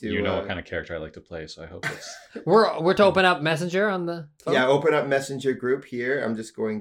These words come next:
Speaker 1: to, uh,
Speaker 3: This episode is sponsored by Facebook Messenger.
Speaker 2: <laughs>
Speaker 1: Okay, so here we go. First, I, uh, will be showing you Philippe's character.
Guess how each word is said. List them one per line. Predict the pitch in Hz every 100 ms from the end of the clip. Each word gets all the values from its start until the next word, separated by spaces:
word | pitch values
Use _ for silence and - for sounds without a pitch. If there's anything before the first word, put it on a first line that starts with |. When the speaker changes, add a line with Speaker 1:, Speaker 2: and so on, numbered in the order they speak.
| 104
Speaker 1:
to, | 110 104 104
uh, | 98 98 95 95 - _ _ _ _ _ _
Speaker 3:
This | 151 127
episode | 131 - 101
is |
sponsored | - 113 110 113
by | 95 80
Facebook | 76 98 101 104 -
Messenger. | 76 - 143 240 151 - 165
Speaker 2:
<laughs> | 156 160 - 123 - _ _ _ _ _ _ _ _ _ _ _
Speaker 1:
Okay, | 107 104 - 139 143 208 202
so | - - 131 120 117 131
here | 143 139
we | 135
go. | 123 117
First, | - 147 156 -
I, | 131 120
uh, | 117 113 117 85 92
will | 117 110
be | 104 113
showing | 110 120 120 117
you | 113 107 104
Philippe's | 117 127 143 -
character. | 135 131 131 156 196